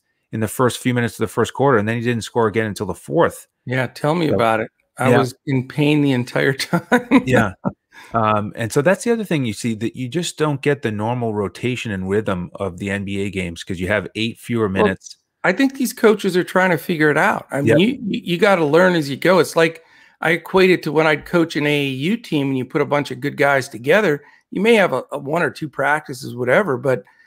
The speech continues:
Speaker 2: you gotta, you know, guys that practice great don't always play great. So I think that's what these guys are finding out and why you're seeing, you know,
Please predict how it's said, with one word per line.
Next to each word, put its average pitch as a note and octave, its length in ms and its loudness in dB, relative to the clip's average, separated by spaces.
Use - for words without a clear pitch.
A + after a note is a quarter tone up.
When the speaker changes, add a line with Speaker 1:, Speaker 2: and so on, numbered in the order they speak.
Speaker 2:
you D#3+ 140 -8
gotta, F3 380 2
you F#3+ 100 -4
know, C3+ 300 -2
guys G#3 340 2
that G#3+ 140 0
practice F#3+ 460 0
great C#3 320 -4
don't D#3+ 120 2
always C#3+ 260 -4
play E3+ 300 -2
great. A2+ 360 -10
So C3+ 100 -8
I D3 100 -2
think F#3 160 -4
that's E3+ 260 0
what D3+ 120 -8
these C#3 180 -10
guys C#3 320 0
are C3+ 60 -4
finding C3 480 -2
out E3+ 380 4
and D3+ 200 -2
why D#3 220 4
you're F3 220 0
seeing, F3 600 -2
you F#3 100 0
know, D#3+ 220 2